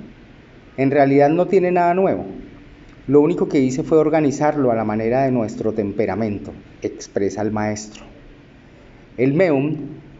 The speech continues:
método educativo de la Universidad del Meta,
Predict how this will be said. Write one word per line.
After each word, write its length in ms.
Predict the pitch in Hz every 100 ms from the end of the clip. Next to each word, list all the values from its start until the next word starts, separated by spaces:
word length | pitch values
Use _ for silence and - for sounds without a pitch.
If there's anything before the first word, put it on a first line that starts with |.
| -
método 500 | 135 151 151 180 185
educativo 560 | 160 - 120 139 139 147
de 120 | 143
la 100 | 131
Universidad 520 | 120 113 110 - 110
del 160 | 120 127
Meta, 340 | 131 117 123